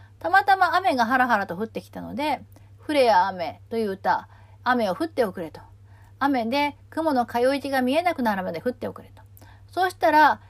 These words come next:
えー、上の空の人、要するに心ここにあらずの出て行こうとしている十弟がですね、えー、ここに留まってくれるかもしれないからと。えー、これをですね、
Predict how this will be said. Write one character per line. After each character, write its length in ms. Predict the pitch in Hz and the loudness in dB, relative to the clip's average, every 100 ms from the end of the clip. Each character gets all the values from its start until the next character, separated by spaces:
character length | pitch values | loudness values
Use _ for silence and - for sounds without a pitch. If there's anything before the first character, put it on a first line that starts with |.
| - - | -20 -6
え 460 | 254 254 247 233 | -2 2 2 -2
ー、 40 | - | -4
上 200 | 269 302 | 4 4
の 120 | 330 | 4
空 240 | 349 277 | 2 0
の 100 | 196 | 0
人、 320 | 170 - 117 - - - - | -4 -8 -12 -12 -20 -20 -6
要 120 | 254 | -4
す 120 | 311 | -2
る 60 | 254 | -4
に 100 | 202 | -2
心 380 | 214 220 302 | -2 0 0
こ 120 | - 233 | 0 2
こ 120 | 277 | 2
に 120 | 277 | 4
あ 80 | 302 | 4
ら 140 | 302 | 4
ず 80 | 214 | 2
の 220 | 226 226 | 0 0
出 140 | 196 277 | 0 -2
て 160 | 302 | 0
行 100 | 247 | -2
こ 140 | - 220 | 0 -2
う 60 | |
と 120 | 214 185 | -2 -12
し 80 | |
て 100 | - | -8
い 60 | 202 | -4
る 100 | 233 | -4
十 160 | 247 277 - | -4 -6 -6
弟 140 | 175 | -6
が 100 | - | -6
で 100 | - | -10
す 80 | - | -12
ね、 260 | 240 - - - - | -10 -10 -16 -20 -8
え 80 | 220 | -2
ー、 20 | |
こ 140 | 220 | 0
こ 120 | 226 | 0
に 60 | 233 | -2
留 200 | 226 226 | -2 -2
ま 120 | 294 | 0
っ 60 | 330 | 0
て 100 | 302 | -2
く 100 | 220 | -4
れ 100 | 208 | -6
る 80 | 214 | -6
か 100 | 196 | -8
も 100 | 170 | -10
し 120 | 196 | -8
れ 100 | 180 | -8
な 120 | 185 | -8
い 60 | 165 | -10
か 100 | - | -16
ら 100 | - | -18
と。 100 | - - - - - - | -20 -20 -20 -20 -16 -2
え 120 | 294 | -2
ー、 60 | 311 | 2
こ 120 | 320 | 2
れ 140 | 330 | 2
を 80 | 359 | 0
で 100 | 294 | -2
す 140 | - | -6
ね、 220 | 214 233 | -6 -6